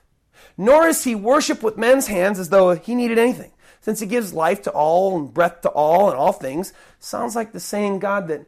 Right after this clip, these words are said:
us Christians w-, worship today, right? He doesn't need anything. He, he, he, <laughs> he's, he is. He, he exists eternally and separate from everything. He, he's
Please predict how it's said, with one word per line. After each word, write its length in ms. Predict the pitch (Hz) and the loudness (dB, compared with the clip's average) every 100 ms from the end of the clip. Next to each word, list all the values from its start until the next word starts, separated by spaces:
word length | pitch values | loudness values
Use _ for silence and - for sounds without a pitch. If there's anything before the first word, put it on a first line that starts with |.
| _ _ _ | _ _ _
us 160 | 185 | -12
Christians 440 | - 196 - 170 156 | -8 -8 -6 -6 -6
w-, 180 | 151 156 | -12 -6
worship 260 | 170 - 151 | -6 -6 -10
today, 300 | 139 160 151 | -2 0 0
right? 200 | 131 196 | -2 -4
He 60 | |
doesn't 240 | 262 147 - | -6 -8 -12
need 280 | 143 127 - | -14 -14 -16
anything. 500 | - 160 190 240 254 | -16 -14 -14 -14 -12
He, 120 | 220 | -12
he, 280 | - - 202 - 208 | -14 -16 -16 -8 -2
he, 180 | - 226 | 0 0
<laughs> 100 | - | 0
he's, 320 | 269 - - | -2 -4 -12
he 140 | 220 | -10
is. 480 | - 240 427 - - | -4 0 0 -2 -4
He, 280 | 220 214 - 208 - - | -4 -4 -8 -20 -20 -12
he 180 | - 226 | -6 -2
exists 480 | 208 156 240 269 - | -2 0 2 2 0
eternally 580 | 233 - 247 277 311 302 | -2 4 6 6 2 0
and 80 | 269 | 0
separate 320 | - 285 415 | 0 0 0
from 140 | 254 262 | 0 0
everything. 280 | 294 220 | 0 0
He, 80 | 240 | -4
he's 300 | 214 247 - | -4 -8 -10